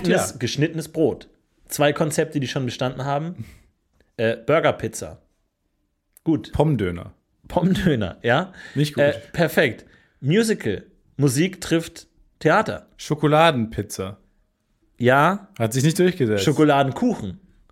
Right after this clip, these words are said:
Speaker 1: Schokolade und ein Kuchen.
Speaker 2: Nutella Crepe. Nutella und Crepe.
Speaker 1: Perfekt.
Speaker 2: Ist streng genommen eine Idee, aber gut.
Speaker 1: Also,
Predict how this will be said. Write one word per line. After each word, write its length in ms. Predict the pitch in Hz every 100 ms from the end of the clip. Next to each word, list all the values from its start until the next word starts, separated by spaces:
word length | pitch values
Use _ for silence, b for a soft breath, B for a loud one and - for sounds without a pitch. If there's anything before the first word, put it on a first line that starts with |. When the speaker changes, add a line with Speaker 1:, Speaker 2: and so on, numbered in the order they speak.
| _ _
Speaker 1:
Schokolade 520 | - 131 123 123 127 147
und 80 |
ein 60 | 147
Kuchen. 340 | 139 220 160 135
Speaker 2:
Nutella 420 | 120 120 117 143
Crepe. 420 | - 170 104 - _ _
Nutella 460 | 127 113 123 113 120
und 160 | 143 156
Crepe. 340 | - 147 - - _ -
Speaker 1:
Perfekt. 480 | 190 - 196 123 - B B
Speaker 2:
Ist 260 | 135 - -
streng 140 | 151
genommen 200 | 170 156
eine 180 | 143 180
Idee, 260 | 139 110 107
aber 160 | 135
gut. 200 | 190 123 - B B B B B B B B B B _ _ _ B B B B B -
Speaker 1:
Also, 580 | 160 165 170 170 165